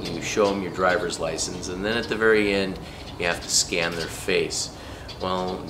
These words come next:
Jennifer's not in a position to be able, for a phone to be able to scan her face and be able to make any recognition about how she looks because of all the tubes and all the different things that she's had in her, in her mouth and,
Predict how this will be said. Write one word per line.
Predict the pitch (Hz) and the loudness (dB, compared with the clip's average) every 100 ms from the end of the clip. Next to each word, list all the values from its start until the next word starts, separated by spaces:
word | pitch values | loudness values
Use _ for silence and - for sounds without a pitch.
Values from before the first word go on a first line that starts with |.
| 85 | -2
Jennifer's | 101 104 107 113 107 98 101 | 2 4 2 2 2 2 2
not | 98 95 95 113 | 4 4 4 0
in | 95 | -2
a | |
position | 87 - 85 110 135 - 92 90 92 | -2 -6 -2 2 2 2 0 -2 -4
to | - | -6
be | - 95 | -2 0
able, | 92 87 87 85 | 0 0 -2 -2
for | - 90 87 85 85 82 | -4 0 2 4 2 -2
a | |
phone | - 113 110 92 95 | 0 2 4 2 -2
to | - | -4
be | 92 | -4
able | 90 87 87 | 0 0 -2
to | 85 | -2
scan | - 98 92 85 | -2 -2 -2 -4
her | 82 | -6
face | - 101 95 92 - | -2 0 2 0 -2
and | 82 | -6
be | 87 | -4
able | 87 87 | -2 -2
to | 85 - 95 | -4 -8 -8
make | 90 82 - - - | -6 -8 -10 -10 -4
any | 107 117 95 | 0 0 -2
recognition | 85 85 82 82 92 - 95 87 | -2 -4 -4 -6 -4 -2 -4 -4
about | 90 101 87 87 85 | -6 -4 -4 -4 -2
how | 95 92 | 2 2
she | - - | 2 -6
looks | 98 113 95 - - - - - - | 2 4 4 0 -8 -12 -12 -12 -10
because | - 104 95 | 0 2 2
of | 87 | 2
all | 87 87 90 | 4 4 2
the | 87 | -2
tubes | - 95 90 87 87 87 | -4 -4 -4 -6 -6 -6
and | 87 | -4
all | 87 85 | -6 -8
the | 85 | -8
different | 92 - 80 | -10 -8 -6
things | 90 87 82 | -6 -4 -6
that | 87 | -6
she's | - 92 82 | -6 -6 -6
had | - 90 87 | 2 4 4
in | 82 | 0
her, | 82 - | -6 -6
in | 90 90 85 | -6 -4 -6
her | - 85 | -4 0
mouth | 87 85 90 - | 2 2 0 -4
and, | - | -10